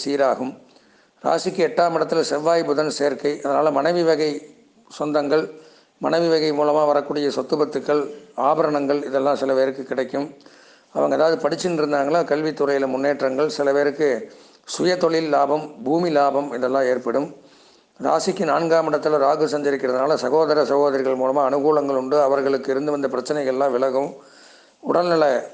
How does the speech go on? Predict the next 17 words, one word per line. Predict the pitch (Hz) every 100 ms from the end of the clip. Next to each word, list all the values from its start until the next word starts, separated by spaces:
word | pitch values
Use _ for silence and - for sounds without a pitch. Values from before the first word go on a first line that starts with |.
| - _ _ _ _ _ _ -
கோளாறுகள்லாம் | 147 160 151 135 139 151
இருந்தா | 135 143
அதெல்லாம் | 131 131 139 -
சீராகும். | 139 147 139 127 143
கல்வித்துறையில | 135 143 165 170 151 143 147
சிறந்து | - 135 143 135
விளங்கலாம். | 127 127 127 139 - - - _ _ _ -
பொதுவா | 143 165 156
மீனராசி | 165 170 165 - 165
அப்படின்னு | 147 156 147
எடுத்தோன்னா | 135 135 165
இன்றைய | 147 139 131
தினம் | 139 151
மிகச் | 131 147
சிறப்பான | 127 139 143 151
தினமா | 139 131 135 131
விளங்குது. | 123 123 120 156